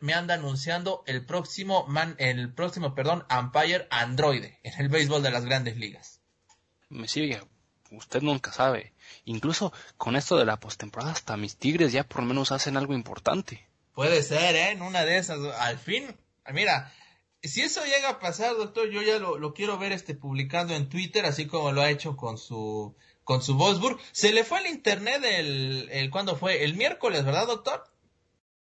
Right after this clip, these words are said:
Speaker 2: No, este, yo, yo, yo estaba viendo el partido de,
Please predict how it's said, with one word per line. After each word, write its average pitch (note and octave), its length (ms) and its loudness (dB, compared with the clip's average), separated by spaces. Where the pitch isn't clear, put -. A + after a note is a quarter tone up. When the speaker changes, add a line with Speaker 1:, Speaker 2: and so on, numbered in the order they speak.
Speaker 2:
No, E3+ 240 4
este, C3+ 300 -2
yo, A#2+ 100 -10
yo, C#3 160 -4
yo C#3+ 140 -4
estaba D3+ 280 6
viendo C#3+ 200 2
el C#3 60 -2
partido A#2 720 -2
de, G2+ 200 -14